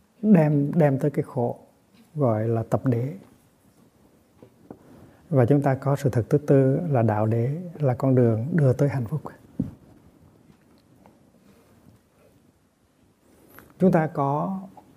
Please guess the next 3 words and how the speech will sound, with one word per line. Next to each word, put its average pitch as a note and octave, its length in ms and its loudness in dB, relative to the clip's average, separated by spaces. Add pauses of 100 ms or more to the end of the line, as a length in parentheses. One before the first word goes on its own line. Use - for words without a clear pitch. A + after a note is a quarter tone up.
(680)
cái D3 380 -2 (2250)
thẩm F3+ 240 -2
quyền B2+ 220 0